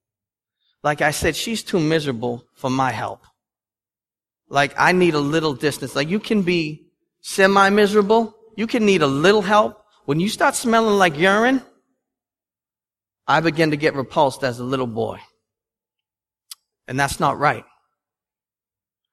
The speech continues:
No one's too miserable. No one's too helpless for us to show mercy to. You guys hear me?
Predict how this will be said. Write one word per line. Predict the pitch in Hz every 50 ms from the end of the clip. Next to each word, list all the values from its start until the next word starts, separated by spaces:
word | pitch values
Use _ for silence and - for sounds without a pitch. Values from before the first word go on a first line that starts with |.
| _ _ _
No | - 131 139 151 156 160
one's | 175 175 175 170 160 160 151 139 - - - - - _ _ _ _ _ _ _ _ _ _ _ -
too | - 185 170
miserable. | 156 143 131 123 117 117 117 110 113 120 113 113 _ _ _ _ _ _ _ _ _ _ _ _ _ _ _ _ _ _ _
No | 123 127 143 156 160
one's | 165 165 160 160 165 160 151 - - _ _ _ _ _ _ _ _ _ _ _ _ _ _ _ _ _ _ _ _ _ _ _ _ _ _ _ _ _ _ _ _ _ _ _ _ _ _ _ _ _ _ _ _ _ _ _ _ _ _ _ _ _ _ _ _ _ _ _
too | - - 180
helpless | 147 131 131 117 - - 123 120 - - - - _ _ _ _ _ _ _ _ _ _ _ _ _ _ _ _ _ _ _
for | _ - 104
us | 87 143 139 - -
to | 147
show | 127 - 175 131 123
mercy | 120 120 117 113 - - 123
to. | - - 123 117
You | 120 143
guys | 156 160 151 135 -
hear | 165 151 151
me? | 147 147 139 - _